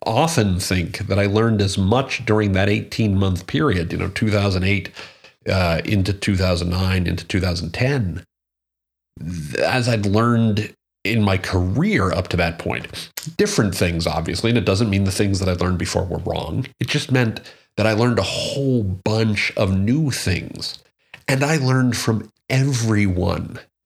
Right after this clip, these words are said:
because it was uncharted territory. There were no experts. Yes, there was my own experience and those of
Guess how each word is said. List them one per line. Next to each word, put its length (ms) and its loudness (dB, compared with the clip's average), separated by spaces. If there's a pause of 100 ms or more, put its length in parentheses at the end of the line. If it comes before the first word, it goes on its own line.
(1000)
because 300 2
it 120 0
was 120 2
uncharted 560 0
territory. 500 0
There 200 2
were 420 2
no 280 2
experts. 840 -6 (640)
Yes, 640 -2 (100)
there 100 2
was 200 2
my 400 2
own 220 2
experience 600 0
and 220 2
those 320 2
of 180 -2